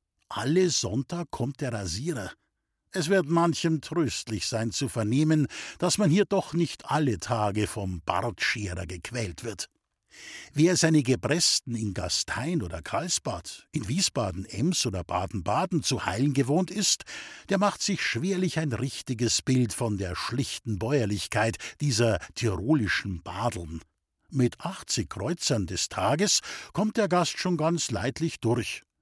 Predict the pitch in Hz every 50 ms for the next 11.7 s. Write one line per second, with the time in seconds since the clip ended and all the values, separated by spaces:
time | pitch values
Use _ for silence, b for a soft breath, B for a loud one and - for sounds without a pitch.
0 | _ _ - - 113 - - 160 202 196 123 87 143 196 247 247 - 196 - -
1 | 143 120 - 131 - - - 160 160 151 127 131 151 - B B B B B B
2 | 214 226 185 - - 190 180 175 175 - - - - 170 143 143 123 107 127 131
3 | 120 107 95 82 - - - 147 202 214 170 120 104 110 110 - - - 123 123
4 | 123 110 85 - B B B B B 127 101 107 107 - - - 92 80 80 82
5 | 92 131 180 180 131 117 101 95 92 90 78 - - 113 113 156 151 101 87 78
6 | 80 80 80 - 98 92 - - - - - - - 101 101 - - - - -
7 | - _ _ _ _ _ _ _ _ _ _ _ _ _ _ _ _ _ _ _
8 | _ _ _ _ _ - 147 175 208 - - - 117 117 107 104 85 - 87 101
9 | 127 - - - - - - 175 156 - - 196 - - - 190 165 107 98 135
10 | 165 160 - - - 127 120 - - - 131 120 117 117 110 - 110 110 110 104
11 | - - - - 117 117 110 113 123 131 127 120 113